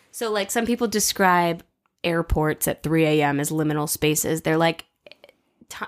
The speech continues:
things that exist outside of time almost. Like, they're kind of strange and make you feel weird,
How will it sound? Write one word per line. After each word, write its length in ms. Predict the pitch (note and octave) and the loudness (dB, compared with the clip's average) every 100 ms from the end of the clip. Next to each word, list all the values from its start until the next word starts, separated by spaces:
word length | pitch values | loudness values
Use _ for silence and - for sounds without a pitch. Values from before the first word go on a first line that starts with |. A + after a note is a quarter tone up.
| - | -8
things 320 | A3 A3 G3+ | -6 -4 -2
that 120 | F#3 | -4
exist 320 | E3+ F3 E3+ | -4 -4 0
outside 360 | F3 - D#3+ D#3 | -2 0 -2 -2
of 100 | - | -4
time 400 | - D#3 C#3+ C#3 | -2 0 0 -2
almost. 460 | D3 C#3+ - - - - - - | -2 -2 -4 -8 -12 -18 -18 -2
Like, 220 | E3 - | -2 0
they're 320 | E3 E3 D#3+ - - _ _ _ _ - - - - | 0 2 0 -8 -20 _ _ _ _ -20 -20 -18 -6
kind 220 | - G3+ | 0 0
of 80 | F3+ | 0
strange 480 | - - D#3+ E3 F#3 | -2 0 0 2 2
and 100 | F3 | 0
make 220 | D#3+ D#3 | 0 -4
you 80 | D#3+ | -8
feel 360 | - D#3+ D#3 | -6 -6 -6
weird, 460 | E3 G3+ A3+ C4+ C#4+ | -4 -2 -2 -6 -8